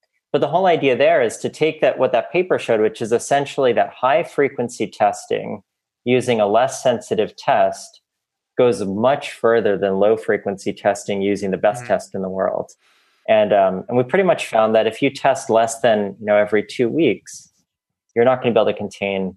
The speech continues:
Speaker 2: Yeah.
Speaker 1: pathogens.
Speaker 2: Yeah.
Speaker 1: At least, you know, unless you have a more dynamical approach where you find a case and then you throw in more frequent testing.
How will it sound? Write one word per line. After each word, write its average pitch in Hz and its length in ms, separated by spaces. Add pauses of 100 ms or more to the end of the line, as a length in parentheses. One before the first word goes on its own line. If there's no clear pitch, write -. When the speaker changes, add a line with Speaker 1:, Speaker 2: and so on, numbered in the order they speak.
(160)
Speaker 2:
Yeah. 113 160
Speaker 1:
pathogens. 101 560
Speaker 2:
Yeah. 117 160 (100)
Speaker 1:
At 139 140
least, 147 280
you 131 220
know, 127 120
unless 131 260
you 135 80
have 117 140
a 107 80
more 107 180
dynamical 101 640
approach 95 400
where 101 100
you 98 80
find 107 320
a 101 60
case - 640 (320)
and 117 120
then 110 120
you 101 100
throw 101 320
in 92 140
more 92 160
frequent 95 400
testing. 101 520